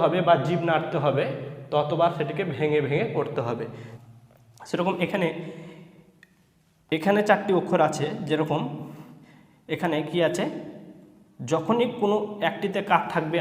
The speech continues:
আরেকটিতে থাকবে না, প্রথমটিতে কার থাকবে, তারপরেরটিতে থাকবে না, তখন সেটাকে টেনে পড়তে হবে। কয়াকার র, কার, একসঙ্গে হলো।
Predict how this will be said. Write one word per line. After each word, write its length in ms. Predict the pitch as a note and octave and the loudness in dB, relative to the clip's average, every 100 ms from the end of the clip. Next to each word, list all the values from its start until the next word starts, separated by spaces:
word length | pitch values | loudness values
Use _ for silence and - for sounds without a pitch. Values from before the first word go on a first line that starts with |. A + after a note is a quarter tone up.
| D#3+ | 2
আরেকটিতে 380 | E3 D#3 - E3 | 2 -4 -8 4
থাকবে 240 | D#3 C#3+ C3+ B2+ | 4 4 0 0
না, 60 | F3+ - | -2 -4
প্রথমটিতে 520 | F3 - F3 E3 E3+ E3+ | -6 2 2 2 -2 2
কার 120 | E3 D#3 - | 2 4 2
থাকবে, 240 | D3 D3 G3 - | 0 -2 -4 0
তারপরেরটিতে 580 | D3+ D3 D#3 D3 D#3 D#3+ - | 0 0 -2 -2 -4 -4 -4
থাকবে 200 | B2+ C#3 | -4 -2
না, 60 | D3+ - - - - - | -4 -6 -14 -16 -10 -4
তখন 180 | D3 D#3+ | 0 0
সেটাকে 240 | E3+ E3 F3+ | 2 0 -2
টেনে 240 | F#3+ E3+ D#3+ | 0 2 2
পড়তে 200 | D#3 B2+ C3 | 0 -4 -6
হবে। 160 | A#2+ A#2 A2+ - - - | -4 -6 -8 -14 -12 2
কয়াকার 440 | D3+ D3+ E3+ A#3 - - - | 4 4 4 2 -2 -10 -2
র, 20 | C3+ A#2 - D3+ | 2 2 0 6
কার, 200 | D3 - - - - C3 | 6 6 0 -8 -6 -6
একসঙ্গে 340 | - E3 D#3+ C#3+ | -2 -2 -2 -2
হলো। 160 | C#3+ | -2